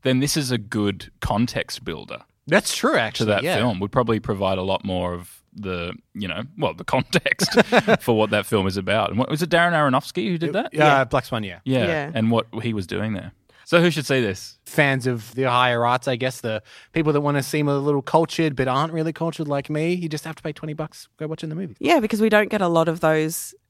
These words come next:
Speaker 3: arts here, maybe in Australia so often, and some really good performers, the Royal Ballet Company, performing this. Not many people are gonna get a chance. So if you want to see them in a near live experience,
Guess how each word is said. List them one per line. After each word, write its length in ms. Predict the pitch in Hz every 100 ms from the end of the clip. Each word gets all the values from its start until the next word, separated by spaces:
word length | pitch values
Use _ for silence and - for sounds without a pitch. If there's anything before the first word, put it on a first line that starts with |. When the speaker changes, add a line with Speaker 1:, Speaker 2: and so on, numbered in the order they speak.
| _
Speaker 3:
arts 420 | 170 165 - - -
here, 380 | - 220 208 240
maybe 300 | 233 226 226
in 80 | 226
Australia 520 | - 220 202 214 220
so 220 | - 202
often, 400 | - 220 240 277 -
and 160 | 170
some 320 | - 165 156 156
really 260 | 160 170
good 160 | 156 156
performers, 480 | 160 - 160 151 147
the 80 | 147
Royal 240 | 147 147
Ballet 300 | 147 143 147
Company, 500 | 151 147 156 147 156 _ - - - -
performing 480 | 160 180 196 202
this. 220 | 196 196 -
Not 240 | 185 170
many 160 | 165 160
people 240 | 170 160
are 60 | 156
gonna 160 | 151
get 160 | 147 147
a 60 | 139
chance. 540 | - 151 139 - - _ _ _
So 340 | - - 170 160
if 340 | 151 160 -
you 140 | 151 151
want 220 | 147 -
to 100 | 160
see 260 | - 151
them 280 | 147 143 139 -
in 100 | 156
a 200 | 147 135 -
near 340 | 175 180 175 151
live 380 | - 143 131 147 -
experience, 840 | - - 147 143 131 135 - -